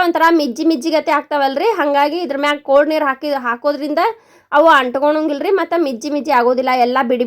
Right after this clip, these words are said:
ಬಿಡಿ ಆಗಿರ್ತಾವ. ಈಗ ನಾ ಕೊರ್ಯಾತೇನಲ್ಲ, ನಿಮ್ಗೆ ಯಾವ ಶೇಪ್ ಬೇಕು ಆ ಶೇಪ್ ಕೊರ್ಕೋಬೋದ್ರಿ. ಈಗ ನಾನು ರೌಂಡಾಗಿ ಕೊರ್ಕೊಳತ್ತೇನೆ ನೋಡ್ರಿ ಇವನ್ನ. ಇದೇ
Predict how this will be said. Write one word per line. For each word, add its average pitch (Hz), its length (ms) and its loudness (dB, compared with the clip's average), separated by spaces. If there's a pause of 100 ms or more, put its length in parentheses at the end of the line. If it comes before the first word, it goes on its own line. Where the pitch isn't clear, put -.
ಬಿಡಿ 254 180 0
ಆಗಿರ್ತಾವ. 233 420 0 (1500)
ಈಗ 294 180 0
ನಾ 311 80 4 (100)
ಕೊರ್ಯಾತೇನಲ್ಲ, 320 600 2 (140)
ನಿಮ್ಗೆ 285 240 -2
ಯಾವ 269 200 4
ಶೇಪ್ 320 300 -2
ಬೇಕು 339 240 -2
ಆ - 20 0 (140)
ಶೇಪ್ 294 260 -4 (260)
ಕೊರ್ಕೋಬೋದ್ರಿ. 254 640 -2 (880)
ಈಗ 285 160 -6
ನಾನು 320 280 2
ರೌಂಡಾಗಿ 302 460 2
ಕೊರ್ಕೊಳತ್ತೇನೆ 262 640 -2
ನೋಡ್ರಿ 247 220 -2
ಇವನ್ನ. 254 200 -4 (3500)
ಇದೇ 339 200 4